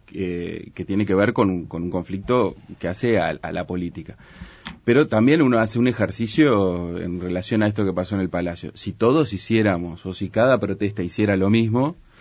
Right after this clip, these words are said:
este, mañana tenemos un, un, un, digamos, un deterioro tal de, de, del Palacio Legislativo o de cualquier otro edificio público y patrimonial, este, importante. Entonces,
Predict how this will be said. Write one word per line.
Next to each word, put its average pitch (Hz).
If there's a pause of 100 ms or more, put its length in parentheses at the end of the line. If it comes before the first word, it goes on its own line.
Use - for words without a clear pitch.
(380)
este, 87
mañana 98
tenemos 101
un, 90
un, 90
un, 87 (180)
digamos, 92
un 98
deterioro 104
tal 104
de, 87
de, 90
del 90
Palacio 92
Legislativo 101
o 98
de 101
cualquier 117
otro 117
edificio 101
público 98
y 90
patrimonial, 98 (480)
este, 85
importante. 90
Entonces, 101